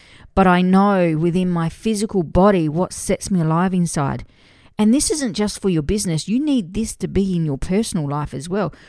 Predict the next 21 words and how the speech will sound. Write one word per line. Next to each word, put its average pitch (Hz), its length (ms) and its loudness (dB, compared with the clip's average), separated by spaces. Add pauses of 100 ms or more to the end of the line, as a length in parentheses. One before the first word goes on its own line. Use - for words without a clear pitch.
(140)
You 262 160 -2
need 294 180 -4
to 208 100 -6
know, 202 360 -2
like, 160 340 -4
I 277 140 -6
go 233 420 -4 (340)
to 208 120 -4
the 165 80 -4
supermarket, 180 640 -6
I 269 100 -6
don't 285 220 0
even 170 280 0
need 160 220 -4
fancy 160 420 -8
flowers. 196 640 -12 (960)
I 262 140 -4
just 233 240 -6
need 151 180 -8
flowers 165 520 -4
weekly. 156 440 -8